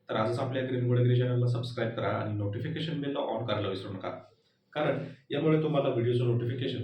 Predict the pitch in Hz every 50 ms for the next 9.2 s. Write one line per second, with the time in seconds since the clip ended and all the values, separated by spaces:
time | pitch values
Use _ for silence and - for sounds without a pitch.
0 | - - - - - - - 131 120 113 104 101 98 95 92 - - - - -
1 | _ _ _ - 107 104 107 120 117 117 113 113 120 117 117 113 107 107 110 117
2 | 117 110 - - - - - - - _ _ 107 - - 117 110 107 101 95 98
3 | 98 - 104 - - - - - - - - 92 85 - 82 - - - _ _
4 | _ _ _ _ _ _ _ _ _ _ _ _ _ _ _ _ - - _ _
5 | _ _ _ _ _ 131 123 123 175 170 165 180 175 170 175 165 160 156 156 151
6 | 151 147 143 147 139 135 127 123 117 - - - 113 110 117 - - - 120 117
7 | 117 117 120 123 123 117 117 120 120 117 117 117 - 131 127 127 127 123 131 -
8 | - - - - 120 120 120 - 135 123 120 120 - - 123 117 123 139 - 165
9 | 160 - -